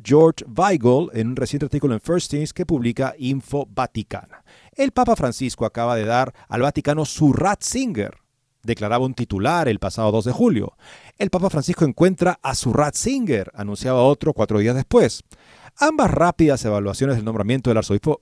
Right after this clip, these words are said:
argentino Víctor Manuel Fernández como prefecto del Dicasterio para la Doctrina de la Fe eran erróneas. El arzobispo Fernández no es Joseph Ratzinger, ni en peso teológico, a lo que el propio Hernández reconoció implícitamente en una de sus entrevistas posteriores al nombramiento,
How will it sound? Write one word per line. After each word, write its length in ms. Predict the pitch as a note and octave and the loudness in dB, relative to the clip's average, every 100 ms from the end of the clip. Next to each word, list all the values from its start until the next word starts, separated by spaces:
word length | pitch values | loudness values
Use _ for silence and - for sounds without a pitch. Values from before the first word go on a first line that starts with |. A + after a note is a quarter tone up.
| - - | -8 -8
argentino 520 | G#2 G#2 G2 D3 A2+ | -6 -6 -2 0 2
Víctor 240 | D3 C#3 | 2 2
Manuel 160 | G#2 B2 | 2 0
Fernández 400 | - D#3+ D3+ D3 | -2 -2 -2 -4
como 160 | A2+ G2 | -4 -4
prefecto 400 | G2 D3+ D3+ A#2 | -2 -2 0 0
del 100 | A2+ | 0
Dicasterio 480 | D#3 C3+ - B2 | -2 -2 0 0
para 160 | C#3 D3+ | 0 2
la 60 | B2+ | 2
Doctrina 240 | - C3 | 2 -2
de 60 | A#2 | -2
la 80 | |
Fe 240 | - C#3 - | 0 -2 0
eran 320 | E3+ G3 G3+ - | -2 0 -2 -6
erróneas. 920 | G3 A3+ A3 A#3 G#3 C3 G2+ - - _ - - - | -4 0 4 4 4 -2 -4 -10 -14 _ -20 -20 -8
El 100 | B2 | 2
arzobispo 400 | C#3+ C#3 F3+ A#3+ | 2 4 2 2
Fernández 480 | G3 F#3+ A3+ A3 G3+ - - | 2 2 2 4 2 -2 -12
no 240 | A#2+ F3+ | 0 2
es 160 | C4+ - | 2 2
Joseph 300 | D#3 B2+ B2 | 0 0 0
Ratzinger, 720 | C3 E3 - G#2 F#2+ G#2 D3+ _ _ _ _ - - | 0 -2 -2 -2 -2 -4 -6 _ _ _ _ -20 -10
ni 220 | D#3+ B3 | -2 4
en 120 | B3+ F#3+ | 4 4
peso 280 | F3+ E3+ | 2 2
teológico, 800 | - B2 F#3 - C#3 B2+ F3 G#3+ _ - | 4 6 6 4 -2 0 0 -2 _ -2
a 100 | B2 | 2
lo 140 | B2+ | 2
que 160 | A2+ G2+ | 2 0
el 80 | |
propio 220 | - G2+ G2+ | 0 -2 -2
Hernández 260 | A2+ A2+ | -2 -2
reconoció 420 | G2 G2 F#2+ F#2+ | -4 -4 -6 -2
implícitamente 600 | A#2 A2 A2+ G#2+ C#3+ D3+ G#2 | -4 -4 -4 -2 -2 -2 -2
en 60 | |
una 120 | A2 B2 | -2 -2
de 80 | |
sus 200 | A2+ G#2+ | -4 -6
entrevistas 460 | G2+ - B2 C3 B2 | -8 -2 -2 -2 -4
posteriores 520 | A2+ - G2 B2 B2 | -4 -4 2 2 2
al 60 | C#3+ | -2
nombramiento, 580 | G#3+ A3+ G3+ F3+ B3 | 0 0 0 2 2